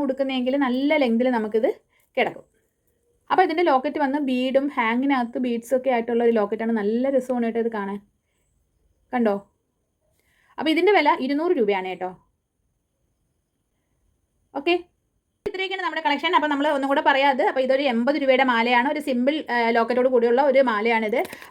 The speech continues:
പിന്നീട് നമുക്ക് വന്നിരിക്കുന്നത് ഇതുപോലെ ഒരു ഹാങ്ങിങ് ഉള്ള ഒരു നൂറ് രൂപയുടെ മാലയാണ്. പിന്നീട് നമുക്ക് വന്നിരിക്കുന്നത് ഇതുപോലത്തെ ഒരു ഹെവി ലോക്കറ്റ് ആയിട്ടുള്ള ഒരു വലിയ മാലയാണ്. പിന്നെ അത് കഴിഞ്ഞിട്ട് നമുക്ക് വന്നിരിക്കുന്നത് ആൻറ്റിക്കിൻ്റെ ഒരു ലോക്കറ്റോട് കൂടിയുള്ള ഒരു മാലയാണ്.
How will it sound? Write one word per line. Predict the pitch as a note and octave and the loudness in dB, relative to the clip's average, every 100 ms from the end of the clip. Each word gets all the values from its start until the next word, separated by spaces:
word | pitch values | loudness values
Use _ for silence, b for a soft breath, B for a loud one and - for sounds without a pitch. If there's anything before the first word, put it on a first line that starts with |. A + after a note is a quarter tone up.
| _ _ B _ - - | _ _ B _ -20 -4
പിന്നീട് | D#4+ F4 G4 | 0 2 2
നമുക്ക് | D#4 D4+ | 2 0
വന്നിരിക്കുന്നത് | C#4 C#4 C4 C4 | 0 0 0 0
ഇതുപോലെ | A#3+ B3 B3 | 0 0 2
ഒരു | C#4 | 2
ഹാങ്ങിങ് | B3+ A3 C4 B3+ | 2 0 0 0
ഉള്ള | A#3+ | 0
ഒരു | A#3 | 0
നൂറ് | A3 B3 | -4 -4
രൂപയുടെ | A#3 A3+ A3+ | -2 -2 0
മാലയാണ്. | G3+ A3 G#3+ A#3+ - | 0 0 -2 -4 -2
പിന്നീട് | F4+ G#4 | 0 2
നമുക്ക് | D#4+ D4 | 2 2
വന്നിരിക്കുന്നത് | C#4+ C4 C4+ B3+ | 0 2 0 2
ഇതുപോലത്തെ | B3 A#3+ C#4 | 0 0 2
ഒരു | C4 C4 | 2 2
ഹെവി | B3 B3+ | 0 0
ലോക്കറ്റ് | A#3+ A#3 A#3 | 0 -2 -2
ആയിട്ടുള്ള | A#3 A3+ A#3 D4 | -2 0 0 2
ഒരു | A#3+ | 2
വലിയ | A3 G#3+ A#3 | 2 0 0
മാലയാണ്. | G#3 G#3 G#3 A3+ E4+ B B | -2 -2 -2 -4 -6 B B
പിന്നെ | C#4 C#4 | 0 2
അത് | B3+ | 2
കഴിഞ്ഞിട്ട് | D4+ C4+ C4 | 2 0 -2
നമുക്ക് | A#3+ A#3+ C4+ A3+ | -2 0 0 0
വന്നിരിക്കുന്നത് | A3+ A#3 A3+ A3 C4 A3+ | -2 -2 -2 -2 -2 -2
ആൻറ്റിക്കിൻ്റെ | A3 B3+ C#4 C4 B3+ | -2 -2 -4 -4 -2
ഒരു | G#3+ A#3 - _ _ _ - - _ _ _ | -2 -6 -12 _ _ _ -20 -20 _ _ _
ലോക്കറ്റോട് | - A3+ A#3 A#3+ A3+ | -2 -2 0 2 4
കൂടിയുള്ള | A3+ A3+ | 4 2
ഒരു | A3+ | 2
മാലയാണ്. | G#3+ G#3 A3 G#3 | 0 0 -2 -2